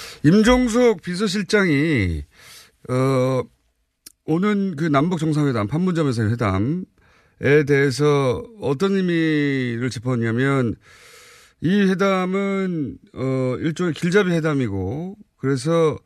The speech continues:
북미 정상, 남북미 정상으로 이어지고 그리고 이번에는 핵심 의제에 집중하는 회담이다. 이런 식으로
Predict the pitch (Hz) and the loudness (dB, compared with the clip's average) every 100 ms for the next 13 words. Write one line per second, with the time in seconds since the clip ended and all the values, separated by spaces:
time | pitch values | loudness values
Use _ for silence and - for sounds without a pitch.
0 | _ _ _ _ - 160 185 196 165 151 | _ _ _ _ -4 0 2 2 2 2
1 | 123 120 92 82 104 151 190 196 180 139 | 0 -2 -2 -4 -2 0 2 2 0 0
2 | 139 127 139 131 127 143 165 143 131 135 | 0 0 2 2 2 0 0 0 2 2
3 | 117 98 80 _ _ _ _ _ _ - | 0 -2 -6 _ _ _ _ _ _ -10
4 | - 113 143 185 214 - _ _ _ _ | -4 0 2 0 -2 -8 _ _ _ _
5 | _ _ - 190 185 185 202 202 220 - | _ _ -2 0 2 2 2 2 0 0
6 | 185 - - 269 240 202 196 156 - - | -2 -2 2 4 4 4 2 0 -6 -2
7 | 170 160 135 127 120 110 107 85 76 - | 0 2 2 2 0 2 0 0 -4 -14
8 | _ _ _ _ _ 135 175 160 160 151 | _ _ _ _ _ -4 -2 -2 -2 -2
9 | 147 123 92 | 0 0 -4